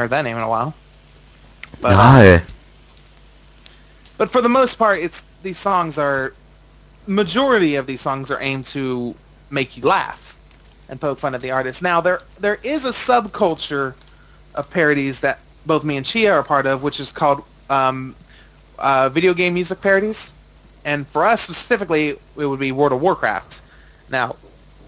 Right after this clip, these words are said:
Speaker 1: many of you know, World of Warcraft is a very popular M M O out there that's almost going on ten years now.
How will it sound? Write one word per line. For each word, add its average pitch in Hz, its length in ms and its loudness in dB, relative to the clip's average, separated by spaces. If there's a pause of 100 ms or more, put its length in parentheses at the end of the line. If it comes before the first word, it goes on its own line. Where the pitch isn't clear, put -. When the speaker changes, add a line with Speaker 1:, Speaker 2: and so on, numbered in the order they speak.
(160)
Speaker 1:
many 196 320 0
of 131 100 -4
you 127 120 -6
know, 120 360 -4
World 143 180 -4
of 123 40 -4
Warcraft 123 360 -2
is - 120 -12
a - 20 -14
very 139 220 0
popular 131 720 0 (720)
M 160 160 0
M 151 120 2
O 147 160 4
out 139 220 2
there 160 200 2
that's 143 180 -4
almost 208 340 -2
going 143 220 -2
on 131 120 -4
ten 135 300 -6
years 123 300 -6
now. 131 220 -2